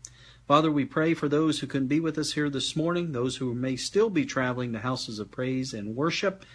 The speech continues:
uh, that You will give them travel mercies. Father, we pray that You will surround each and every one of Your faithful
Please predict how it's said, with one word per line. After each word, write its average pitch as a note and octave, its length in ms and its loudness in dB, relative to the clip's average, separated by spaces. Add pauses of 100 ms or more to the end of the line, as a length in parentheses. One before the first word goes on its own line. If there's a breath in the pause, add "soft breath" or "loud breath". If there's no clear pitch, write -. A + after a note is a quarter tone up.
(420 loud breath)
uh, A2+ 80 -4
that A#2 220 -2
You C#3 80 0
will B2 60 -2
give C3 120 0
them B2+ 120 0
travel C#3 360 0
mercies. C#3 560 -4 (240)
Father, D3+ 240 4
we C#3 100 2
pray F3+ 320 6
that D#3 220 0
You C#3 100 4
will B2 60 2
surround E3 520 0
each F#3 240 -2
and D#3 120 0
every D#3 200 0
one A2+ 340 -2
of G#2+ 100 -6
Your A2+ 160 -2
faithful D#3 540 0